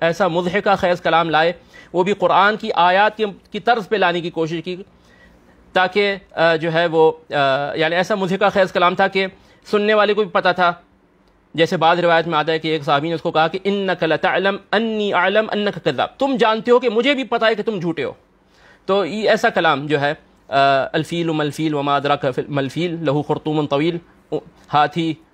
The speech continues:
और तुम्हें क्या पता कि हाथी क्या होता है, हाथी की लंबी सूंग होती है। ये कोई, यानी ना कोई माना है, ना कोई इसमें मग-,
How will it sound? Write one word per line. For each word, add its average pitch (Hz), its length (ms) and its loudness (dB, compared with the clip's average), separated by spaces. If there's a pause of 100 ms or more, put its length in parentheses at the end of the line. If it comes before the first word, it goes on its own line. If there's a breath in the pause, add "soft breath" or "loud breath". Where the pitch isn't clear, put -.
(300)
और 139 120 0
तुम्हें 160 240 -4
क्या 147 120 2
पता 143 260 0
कि 143 100 -2
हाथी 135 320 0
क्या 147 160 0
होता 139 280 2
है, 143 100 0
हाथी 131 300 0
की 143 80 -6
लंबी 127 260 -2
सूंग 131 240 -4
होती 110 260 -8
है। - 180 -12
ये 165 120 2
कोई, 170 300 -4
यानी 147 260 0
ना 156 160 2
कोई 156 160 -2
माना 143 400 2
है, 147 160 2
ना 147 100 -2
कोई 139 180 -6
इसमें 139 200 -8
मग-, 127 340 -4